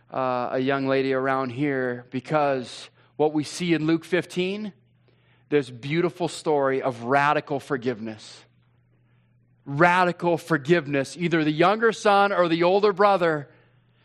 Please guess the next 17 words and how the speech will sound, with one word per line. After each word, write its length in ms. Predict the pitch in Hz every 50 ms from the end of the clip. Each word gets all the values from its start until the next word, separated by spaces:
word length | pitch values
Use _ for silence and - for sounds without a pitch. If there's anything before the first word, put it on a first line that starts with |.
| _ _ _ -
radical 680 | - 127 - 165 165 165 170 185 185 180 - 170 170
forgiveness 760 | 156 - - 156 143 123 139 156 143 123 131 127 123 - - -
is 180 | 143 131 110 117
worth 320 | 113 131 135 135 127 -
celebrating. 680 | - - 143 131 123 120 113 104 120 113 113 110 107 104 _ - - - - - - - - -
And 160 | - 131 123
so, 520 | - - - 151 143 139 139 135 127 117 - - - - _ _ -
uh, 340 | 139 135 139 135 131 131 127
we 100 | 143 160
get 180 | 156 180 139
to 60 | - 135
celebrate 600 | - - - 170 170 165 135 143 147 151 156 151
with 180 | 151 143 - - - -
Helena 420 | - 143 143 143 147 151 151 151
in 240 | 151 139 143 131 131
baptism 600 | 123 147 147 156 151 - - 147 135 117 127 127 117
today. 480 | - 143 135 135 135 139 143 165 165